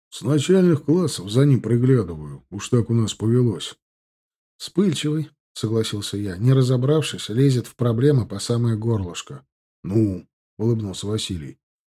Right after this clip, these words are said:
"А ты ему не дал залезть. А я, видит Бог, Серёге поверил.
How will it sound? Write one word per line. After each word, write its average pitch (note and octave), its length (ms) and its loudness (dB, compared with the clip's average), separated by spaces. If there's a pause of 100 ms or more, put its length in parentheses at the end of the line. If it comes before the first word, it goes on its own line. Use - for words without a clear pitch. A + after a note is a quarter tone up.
(160)
"А B2+ 160 -12
ты - 160 0
ему G#3 200 6
не F#3+ 120 8
дал C#3 300 8
залезть. A#2 680 2 (240)
А C#3 80 -12
я, D#3 240 2
видит D3 300 6
Бог, C#3 260 6
Серёге C#3 380 4
поверил. C3+ 600 4